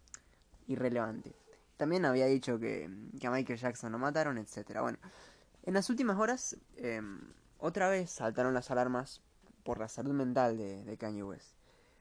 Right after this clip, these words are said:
El rapero tiene cuarenta y cinco años, para los que no, no lo sepan. Y bueno, el domingo pasado inauguró su campaña presidencial con, bueno, una, una serie de cosas que hizo en Carolina del Sur.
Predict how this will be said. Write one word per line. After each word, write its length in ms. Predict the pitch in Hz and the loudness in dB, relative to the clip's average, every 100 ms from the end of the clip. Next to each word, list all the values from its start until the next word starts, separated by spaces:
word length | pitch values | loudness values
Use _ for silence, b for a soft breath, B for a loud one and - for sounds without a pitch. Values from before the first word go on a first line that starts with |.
| b - | b -10
El 80 | - | -2
rapero 340 | 113 127 127 | 0 2 2
tiene 200 | 123 120 | 0 -4
cuarenta 280 | 104 110 104 | -4 -6 -8
y 40 | |
cinco 280 | 117 143 170 | -8 -2 0
años, 420 | 185 170 180 - - | 0 -2 -6 -12 -14
para 160 | 101 | -12
los 180 | - 117 | -12 -16
que 160 | - 101 | -16 -12
no, 260 | 110 107 | -12 -12
no 100 | 110 | -10
lo 100 | 123 | -12
sepan. 360 | 131 165 160 175 _ b b b b | -10 -12 -10 -14 _ b b b b
Y 100 | 123 | -4
bueno, 180 | 120 107 | -2 -4
el 60 | |
domingo 340 | 104 113 139 143 | -6 -6 -4 -4
pasado 480 | 151 - 180 165 165 - _ - | -6 -2 -2 -2 -6 -18 _ -6
inauguró 400 | 127 110 113 127 | -2 -2 -2 -4
su 180 | - | -6
campaña 480 | 123 110 101 123 120 | -6 -6 -4 -2 -2
presidencial 800 | 113 107 107 - 113 117 170 160 b b b b b _ _ - | -2 -6 -6 -8 -10 -6 -4 -4 b b b b b _ _ -12
con, 960 | - 120 113 110 107 - 101 71 71 85 | -4 -2 0 -4 -8 -10 -14 -16 -18 -10
bueno, 280 | 151 156 185 | -6 -4 -2
una, 300 | 247 220 175 | -4 -4 -4
una 160 | 175 185 | -4 -6
serie 240 | - 175 | -6 -4
de 80 | 139 | -2
cosas 500 | 143 151 147 139 - | -2 -4 -6 -10 -14
que 140 | 123 | -8
hizo 240 | 120 131 131 | -8 -8 -10
en 100 | 120 | -8
Carolina 380 | 117 123 135 135 | -6 -6 -4 -6
del 80 | |
Sur. 240 | 139 220 | -6 -8